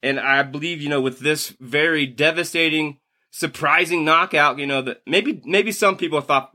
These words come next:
thought it was gonna happen, but let's be honest, you know, even the bookies had him as the underdog, you know, not predicting him to get the win. Dan Hooker coming off of a, you know,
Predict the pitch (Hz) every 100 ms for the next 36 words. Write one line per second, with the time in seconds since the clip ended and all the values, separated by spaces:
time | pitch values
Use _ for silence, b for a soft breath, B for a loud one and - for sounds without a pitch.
0 | 127 135 127 120 123 123 127 120 127 120
1 | 117 113 - b b b 143 147 131 131
2 | 147 143 120 - 127 120 120 143 127 120
3 | 151 151 120 113 b b b b b -
4 | 151 139 139 127 139 127 123 160 151 127
5 | 123 120 120 - - 113 110 107 104 110
6 | 139 135 143 143 143 131 139 123 107 143
7 | 131 147 135 120 147 143 120 113 135 135
8 | 143 127 - 139 127 131 123 113 110 110
9 | 127 120 107